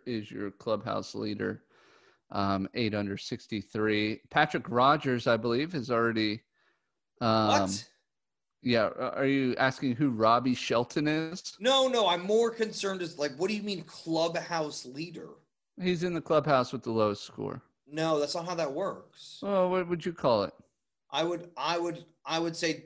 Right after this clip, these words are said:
Speaker 2: Dustin Johnson is, so I always thought a clubhouse leader was, like, if you were winning by one on the field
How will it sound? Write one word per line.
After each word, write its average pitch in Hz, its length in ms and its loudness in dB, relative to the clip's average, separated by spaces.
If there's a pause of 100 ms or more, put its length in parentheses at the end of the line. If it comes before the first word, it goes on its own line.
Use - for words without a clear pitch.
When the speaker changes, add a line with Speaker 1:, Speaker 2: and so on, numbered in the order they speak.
Speaker 2:
Dustin 175 460 -4
Johnson 165 420 -2
is, 147 160 -10 (220)
so 185 120 0
I 190 40 4
always 254 160 2
thought 240 160 2
a 190 40 -4
clubhouse 175 520 0
leader 165 240 2
was, 127 200 -6
like, 120 320 0
if 127 200 -8
you 185 160 -6
were 185 180 4
winning 165 440 -4
by 143 260 0
one 117 640 -4 (100)
on 147 300 -2
the 135 100 -8
field 165 680 -8